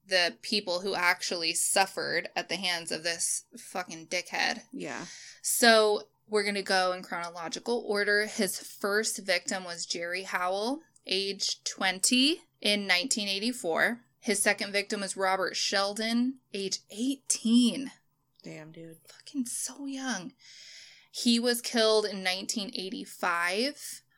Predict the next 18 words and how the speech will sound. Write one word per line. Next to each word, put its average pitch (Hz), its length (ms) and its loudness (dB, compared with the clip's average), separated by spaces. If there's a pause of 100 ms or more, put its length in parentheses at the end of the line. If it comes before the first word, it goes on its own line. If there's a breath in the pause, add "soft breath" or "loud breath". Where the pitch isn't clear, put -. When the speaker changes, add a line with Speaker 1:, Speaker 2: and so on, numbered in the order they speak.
(120)
Speaker 1:
Mark 214 460 -2
Wallace 220 800 0
was 196 400 -2
twenty, 208 1080 2 (180)
and 180 380 2
he 220 800 -6
was 196 300 -8
killed 185 400 -4
in 175 140 -8
nineteen 170 340 -8
eighty-five. 165 1040 0 (260)
James 202 720 -2
Ferris, 202 960 0 (340)
also 180 520 2
age 214 400 0
twenty, 190 600 -2 (280)
nineteen 185 520 2
eighty-five. 175 1080 2